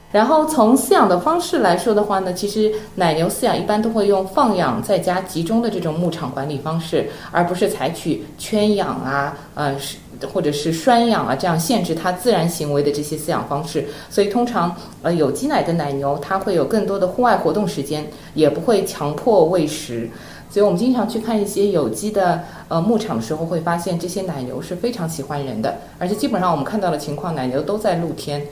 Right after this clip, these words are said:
享受阳光，啊，阳光草地的这样的一个氛围吧。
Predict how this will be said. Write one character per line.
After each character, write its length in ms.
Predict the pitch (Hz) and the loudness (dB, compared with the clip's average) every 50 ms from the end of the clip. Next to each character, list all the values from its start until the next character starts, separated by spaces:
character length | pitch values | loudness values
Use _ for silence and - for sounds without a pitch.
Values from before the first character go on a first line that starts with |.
| - - | -14 -16
享 240 | - - - 143 127 | -10 -6 -4 -4 -2
受 180 | 131 - 165 156 | -2 -2 0 0
阳 160 | 151 139 143 | 0 0 0
光， 560 | 147 170 165 160 165 165 165 165 165 165 165 165 - - | 0 0 0 2 2 2 0 0 0 -2 -4 -8 -6 -6
啊， 280 | 160 151 135 139 131 - | -4 -2 -2 -2 -2 -2
阳 180 | - 135 143 143 | -2 -2 -2 0
光 220 | 143 170 170 175 | 0 0 0 0
草 200 | 170 - - 151 | 0 -2 -2 -4
地 180 | - - 175 175 | -2 -2 -2 0
的 100 | 143 139 | 0 0
这 100 | 139 160 | 0 0
样 160 | 147 143 131 | -2 -2 0
的 200 | 127 127 120 101 - - - - - | 0 0 -2 -2 -4 -10 -16 -14 -10
一 100 | - 143 | -8 -8
个 80 | 139 143 | -6 -4
氛 200 | - 175 156 147 | -4 -2 -2 -2
围 140 | 139 117 110 | -2 -2 -2
吧。 200 | - 147 143 | -2 -2 -4